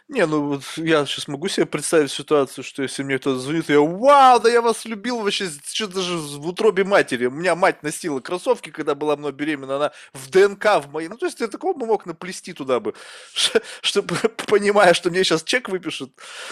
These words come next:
Не знаю, просто я как бы, мне, видишь, л-, логика п-, предельно понятна. Я понимаю, что чем это естественнее, тем это как-то работает. Я не понимаю, как. Ну, то есть вот то, что просто мы нас-,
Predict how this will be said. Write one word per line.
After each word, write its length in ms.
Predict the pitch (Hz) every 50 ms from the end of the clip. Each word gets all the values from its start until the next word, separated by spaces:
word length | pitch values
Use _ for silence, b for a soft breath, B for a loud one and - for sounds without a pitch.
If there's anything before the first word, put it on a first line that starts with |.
| B B B B B B B B
Не 60 | 185 196
знаю, 140 | 254 254
просто 260 | 254 214 220 - - 214
я 140 | 202 247 240 - _ _ - -
как 180 | - 220 208 180
бы, 140 | 190 190 165 - 185 175
мне, 260 | 170 180 180 196 208 175
видишь, 340 | 180 175 196 277 254 - -
л-, 280 | 151 165 160 156 147 -
логика 640 | 180 185 202 190 185 202 247 277 247 247 226 214 185
п-, 160 | 156 - -
предельно 380 | - 180 175 180 226 196 160 135
понятна. 420 | - 156 156 180 175 147 - 131
Я 80 | 127 123
понимаю, 300 | - 156 160 180 180 147
что 120 | - - 143
чем 240 | - - 185 170
это 140 | 147 - -
естественнее, 640 | 143 - - - - 196 175 - - - 139 131 123
тем 220 | - 156 139 135
это 180 | 131 - - 123
как-то 280 | - 139 - - 151
работает. 280 | 143 147 214 254 - -
Я 60 | 156
не 60 | 156
понимаю, 300 | - - 147 160 180 175 - _ -
как. 360 | - 156 135 123 107 - - -
Ну, 60 | 131
то 60 | 175
есть 140 | 185 - -
вот 180 | 160 160 - B B B B B B B
то, 120 | - 196 202
что 180 | - - 214 180
просто 380 | - 190 196 190 - - 196
мы 320 | 170 175 185 202 226 226 202
нас-, 360 | 165 165 160 170 - -